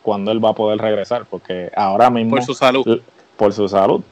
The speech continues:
Speaker 1: porque ahora ciertamente, pues, est-, el, eh, el mundo en general, en todas las facetas,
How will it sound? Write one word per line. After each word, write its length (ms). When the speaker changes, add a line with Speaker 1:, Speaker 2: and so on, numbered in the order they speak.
Speaker 1:
porque 300
ahora 360
ciertamente, 680
pues, 220
est-, 280
el, 520
eh, 560
el 160
mundo 440
en 80
general, 460
en 120
todas 280
las 140
facetas, 580